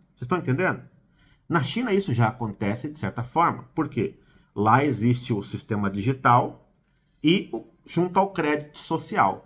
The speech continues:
Então, se a pessoa vai perdendo os seus créditos sociais, ela não consegue nem pegar um ônibus pra ir pra outra cidade. Não consegue alugar uma casa nova, não consegue fazer uma outra compra, não consegue colo-, trocar o filho de escola. Por quê? Ele não tem ponto suficiente.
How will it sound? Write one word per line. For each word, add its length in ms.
Então, 220
se 140
a 60
pessoa 480
vai 120
perdendo 460
os 100
seus 160
créditos 540
sociais, 440
ela 140
não 80
consegue 460
nem 280
pegar 300
um 160
ônibus 360
pra 180
ir 20
pra 140
outra 160
cidade. 480
Não 120
consegue 440
alugar 280
uma 180
casa 280
nova, 340
não 100
consegue 500
fazer 280
uma 160
outra 220
compra, 400
não 100
consegue 380
colo-, 260
trocar 320
o 60
filho 240
de 100
escola. 640
Por 120
quê? 400
Ele 200
não 140
tem 140
ponto 300
suficiente. 920